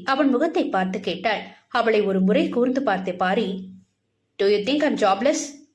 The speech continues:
என்று திரும்ப கேட்டான். "எனக்கு என்ன வேலை, வேலை வெட்டி இல்லைன்னு நினைச்சிட்டு இருக்கியா?" அவனது கேள்வியில் அவனை ஒருமுறை நன்றாக கூர்ந்து பார்த்தாள் வித்யா. பாரியும் பதிலுக்கு அவளை கண்ணுக்கு கண் பார்க்க என்ன தோன்றியதோ,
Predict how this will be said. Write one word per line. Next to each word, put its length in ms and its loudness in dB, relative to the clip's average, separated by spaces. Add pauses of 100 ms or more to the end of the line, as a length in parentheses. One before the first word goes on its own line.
(460)
என்று 260 0
திரும்ப 300 0
கேட்டான். 440 -4 (600)
"எனக்கு 280 -2
என்ன 100 2
வேலை, 220 2
வேலை 280 2
வெட்டி 180 2
இல்லைன்னு 240 2
நினைச்சிட்டு 280 -4
இருக்கியா?" 280 -2 (1000)
அவனது 400 4
கேள்வியில் 560 0 (200)
அவனை 300 2
ஒருமுறை 360 2
நன்றாக 500 -2
கூர்ந்து 340 0
பார்த்தாள் 440 -2 (140)
வித்யா. 340 -2 (420)
பாரியும் 460 2
பதிலுக்கு 420 0 (120)
அவளை 300 0
கண்ணுக்கு 380 -2
கண் 240 -2
பார்க்க 400 0 (340)
என்ன 320 -2
தோன்றியதோ, 480 0